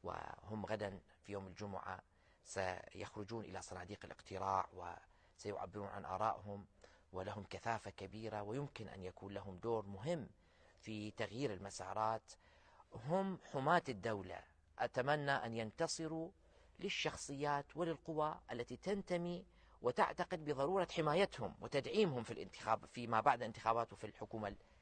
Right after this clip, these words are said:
القادمة، أن يقووا موقفهم من خلال التصويت. اليوم القرار بأيديهم.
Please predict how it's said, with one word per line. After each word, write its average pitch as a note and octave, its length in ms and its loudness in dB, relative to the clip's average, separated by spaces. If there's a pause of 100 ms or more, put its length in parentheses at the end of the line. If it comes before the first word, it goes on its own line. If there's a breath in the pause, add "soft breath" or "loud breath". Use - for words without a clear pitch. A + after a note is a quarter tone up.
(120 loud breath)
القادمة، A#2 640 0 (500 loud breath)
أن A#2 100 -4
يقووا D#3+ 600 6
موقفهم B2+ 600 4
من A2+ 120 -4
خلال G#2+ 340 0
التصويت. B2 580 -6
اليوم A2 240 0
القرار G#2+ 320 -2
بأيديهم. F2 500 -12